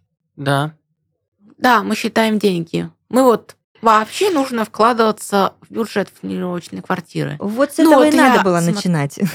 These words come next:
Speaker 2: ну вот
Speaker 3: Так.
Speaker 2: это вот, ну вот я смотрю тут, м, сайт Магнита, м, ищу продукты и какая в нём стоимость. И тем самым записываю деньги. И так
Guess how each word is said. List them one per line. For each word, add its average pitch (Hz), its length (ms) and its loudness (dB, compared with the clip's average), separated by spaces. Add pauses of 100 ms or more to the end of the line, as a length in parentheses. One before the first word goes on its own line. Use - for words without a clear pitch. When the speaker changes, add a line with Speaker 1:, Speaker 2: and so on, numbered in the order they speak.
Speaker 2:
ну 220 80 -2
вот 269 100 -2
Speaker 3:
Так. 330 100 2
Speaker 2:
это 247 80 2
вот, 226 200 0 (100)
ну 214 220 -8
вот 214 240 -4
я 226 240 0
смотрю 180 540 -10
тут, 165 240 -8 (1400)
м, 98 340 -8
сайт - 600 -4 (100)
Магнита, 202 760 -2 (480)
м, - 240 -6 (240)
ищу 226 420 -2
продукты 202 880 -2
и 196 140 -2
какая 233 420 -2
в 233 60 -6
нём 220 180 -4
стоимость. 170 760 -4 (280)
И 208 80 -8
тем 202 200 -8
самым 254 300 -2
записываю 196 640 -4
деньги. 165 520 -8 (1300)
И 220 80 -6
так - 500 -2